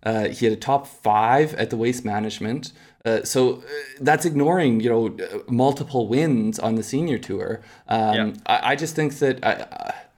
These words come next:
Speaker 1: you're going to a place where he's won three years in a row. He's playing good golf. I think signs are pointing to it being a good play. Now, th-, the question obviously is going to be ownership, but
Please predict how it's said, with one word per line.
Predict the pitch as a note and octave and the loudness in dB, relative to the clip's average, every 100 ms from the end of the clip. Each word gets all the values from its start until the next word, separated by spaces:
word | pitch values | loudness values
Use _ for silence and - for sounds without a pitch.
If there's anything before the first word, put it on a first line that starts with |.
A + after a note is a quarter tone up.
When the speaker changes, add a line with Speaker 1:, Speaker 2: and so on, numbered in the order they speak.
| _ _ _ _ - | _ _ _ _ -2
Speaker 1:
you're | C#3 | 4
going | G#3 | 4
to | F3+ | 4
a | |
place | E3 D#3+ D3 | 4 4 4
where | C3+ | 2
he's | A2 | 2
won | A#2+ | -2
three | G#2 A#2+ | -2 0
years | A2 G#2+ - | 2 2 0
in | G#2 | -4
a | |
row. | G#2+ G2+ G2+ - | -2 0 -2 -4
He's | - A#2 | -8 -8
playing | - D3 D#3 | 2 2 4
good | D3+ B2+ | 2 4
golf. | A#2 A2+ A2 - - _ _ - _ _ | 4 4 0 -8 -20 _ _ -20 _ _
I | - | -2
think | C#3+ B2+ B2 - D3+ _ _ _ | 2 2 -2 -18 -20 _ _ _
signs | - C#3 C3+ | 0 2 2
are | B2+ | 0
pointing | - A#2 A2+ G#2+ | -2 -2 0 -4
to | - | -2
it | G#2+ - _ G#2+ | -4 -6 _ -8
being | G#2 | -4
a | G#2 | -4
good | G2 G2 | -6 -6
play. | - - - | -10 -10 0
Now, | C#3+ C#3 | 2 2
th-, | C3+ D3 B2+ | 0 -6 0
the | C3 | 0
question | B2+ D#3+ - A2+ G#2+ | 2 2 2 0 2
obviously | A2+ A2 G#2+ G#2 G#2 | 2 2 0 -4 -6
is | G2+ | -4
going | A2 G#2+ | -4 -4
to | |
be | F#2+ F#2 | -4 -4
ownership, | G2+ G#2 - G2+ - | -4 -6 -8 -8 -8
but | G#2 - | -8 -8